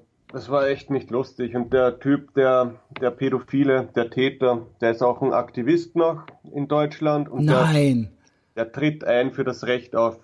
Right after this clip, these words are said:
Speaker 1: Zwischengeneration, Liebe zwischen verschiedenen Generationen.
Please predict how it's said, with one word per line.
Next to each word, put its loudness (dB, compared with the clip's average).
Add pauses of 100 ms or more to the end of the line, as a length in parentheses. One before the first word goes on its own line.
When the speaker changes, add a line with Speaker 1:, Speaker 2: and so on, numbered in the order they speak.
(140)
Speaker 1:
Zwischengeneration, -2
Liebe 2
zwischen -4
verschiedenen 0
Generationen. -2